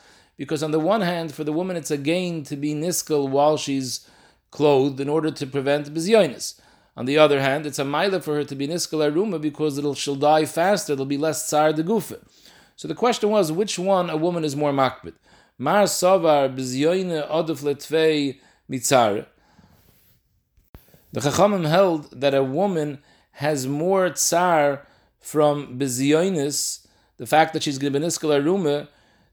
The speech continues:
than from the fact that she'll have tsar aguf, it'll take longer to die if she has clothes. So mele, the misa yafa is to give her clothing because that will minimize her tsar. Like this, at least she won't have bizyonis.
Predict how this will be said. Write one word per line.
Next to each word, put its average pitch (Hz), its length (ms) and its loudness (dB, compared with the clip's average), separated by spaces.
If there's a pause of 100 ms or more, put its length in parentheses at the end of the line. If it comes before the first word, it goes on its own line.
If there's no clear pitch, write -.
than 147 260 0
from 143 220 -2
the 139 120 0
fact 170 440 2
that 143 140 -2
she'll 147 100 -4
have 139 220 0
tsar 156 360 2
aguf, 143 240 0
it'll 139 140 -2
take 156 240 -4
longer 151 360 -4
to 139 120 -8
die 156 320 4
if 131 140 0
she 135 100 -6
has 131 260 0
clothes. 110 520 -2 (280)
So - 140 -14
mele, 170 260 0
the 151 100 0
misa 170 460 -2
yafa 175 460 2
is 170 540 0 (420)
to 143 120 -6
give 175 200 2
her 170 100 0
clothing 170 640 0
because 151 240 -4
that 170 180 2
will 165 120 -2
minimize 165 580 0
her 160 100 -2
tsar. 190 420 4 (280)
Like 135 140 -8
this, 196 180 0
at 170 80 -2
least 185 160 -4
she 175 60 -2
won't 160 160 0
have 151 100 0
bizyonis. 127 580 -4